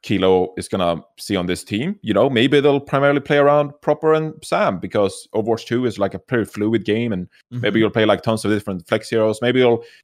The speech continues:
Speaker 1: you're really, uh, maybe it'll be comfortable to have two flexible D P S players in that regard, or maybe it'll be, like, you need your hit scan player and you need, like, a really good hit scan star to be in there, and then maybe Kilo pops off. But he's a great prospect.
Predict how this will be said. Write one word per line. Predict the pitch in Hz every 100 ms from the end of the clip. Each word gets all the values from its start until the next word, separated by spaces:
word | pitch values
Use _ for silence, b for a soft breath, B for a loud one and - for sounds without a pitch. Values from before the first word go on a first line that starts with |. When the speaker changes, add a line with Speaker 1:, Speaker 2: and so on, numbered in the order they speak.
| -
Speaker 1:
you're | 117
really, | 127 135 123 - -
uh, | 104 - - _
maybe | 147 165
it'll | 190
be | 180
comfortable | 139 160 151 160 170 170 190
to | 180
have | 143 123
two | - 143 143
flexible | - 127 - 151 139
D | 131
P | 107
S | 113
players | - 135
in | 139
that | 151 151
regard, | 156 165 170 b b -
or | 170 147 - - -
maybe | 127 131 120
it'll | 107
be, | 95 120
like, | 87 85
you | 95
need | 95 98
your | 90
hit | 87 95
scan | - 87
player | 76 73
and | 73
you | 80
need, | 90 98 92
like, | 87
a | 85
really | 87 90
good | 87 82
hit | 82
scan | - 90 82
star | - 85 87
to | -
be | 85 85
in | 92
there, | 98 104
and | 90
then | 85 85 -
maybe | 92 82 -
Kilo | - 87
pops | - - -
off. | 85 - _ _ _ _
But | 151 143 - _ _ _ _ _ _
he's | 220 226
a |
great | 190 196
prospect. | 196 160 - 160 160